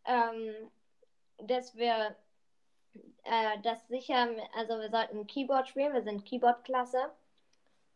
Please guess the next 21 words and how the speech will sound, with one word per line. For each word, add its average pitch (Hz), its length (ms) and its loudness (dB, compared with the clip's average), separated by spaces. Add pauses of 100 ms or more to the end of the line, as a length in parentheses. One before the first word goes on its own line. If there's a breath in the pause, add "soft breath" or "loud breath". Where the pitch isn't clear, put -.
(100)
Und 247 160 4
er 247 100 10
hat 247 120 0
dann 240 180 0
so 226 80 -6
gesagt, 233 420 2
dass 233 220 -4
wir, 226 480 2
äh, 220 340 0
es - 160 -10
sicher 262 280 0
schaffen, 254 380 -2
dass 220 200 -4
er 214 80 -4
Keyboard 226 480 -2
spielt, 220 400 4
ohne 285 280 8
dass 240 220 8
ihr 269 160 4
irgendwelche 254 400 8
be-, 233 320 2